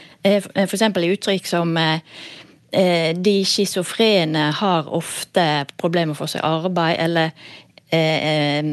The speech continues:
«den schizofrene opplever ofte, mm, å høre stemmer». Altså, det er kun adjektiv som, som blir brukt for å referere til personen. Det er ikke noe substantiv etter adjektivet som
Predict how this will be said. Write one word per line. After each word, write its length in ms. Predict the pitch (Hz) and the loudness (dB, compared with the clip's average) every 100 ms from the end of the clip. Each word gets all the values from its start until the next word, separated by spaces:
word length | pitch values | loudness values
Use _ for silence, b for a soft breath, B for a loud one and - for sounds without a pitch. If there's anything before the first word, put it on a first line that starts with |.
| 135 | -2
«den 180 | 160 165 | 0 0
schizofrene 1080 | 156 185 175 165 - 202 165 156 147 147 147 | -2 -4 -4 -4 2 2 4 2 0 0 0
opplever 400 | 185 - 165 151 | -2 -2 -2 0
ofte, 320 | 147 - - 160 156 143 143 127 | -4 -8 -4 -2 0 -2 -2 -4
mm, 640 | 117 127 104 90 - - - 165 | -4 -6 -6 -8 -8 -6 -6 -6
å 60 | 151 | -2
høre 340 | 175 165 165 151 | 0 0 -2 -2
stemmer». 600 | - 160 156 175 165 156 - B B B B B _ | -4 -4 -2 -2 -2 -2 -6 B B B B B _
Altså, 260 | 196 202 196 - B B B _ - | 0 2 2 -2 B B B _ -2
det 100 | 220 | -2
er 40 | 208 | 0
kun 300 | 277 233 190 | 2 2 0
adjektiv 460 | - 226 175 147 156 | 0 0 0 -2 -4
som, 180 | 160 160 | -6 -4
som 160 | 175 | -4
blir 140 | 175 175 | -2 0
brukt 240 | 208 180 | -2 -2
for 120 | - 160 | -4 -4
å 80 | |
referere 380 | 160 180 190 156 147 | -2 -2 0 0 -4
til 100 | 147 | -8
personen. 460 | 156 - 160 165 | -6 -2 -2 0
Det 80 | 190 | 0
er 140 | 214 196 | 2 0
ikke 160 | 185 | -2
noe 160 | 165 160 | -2 -4
substantiv 760 | - - 214 - - 202 160 - | -4 -4 -4 -4 -6 -6 -4 -4
etter 340 | 165 - - | -6 -4 -2
adjektivet 520 | 170 156 - 151 143 | -2 -4 -4 -2 -2
som 260 | 147 156 | -2 -4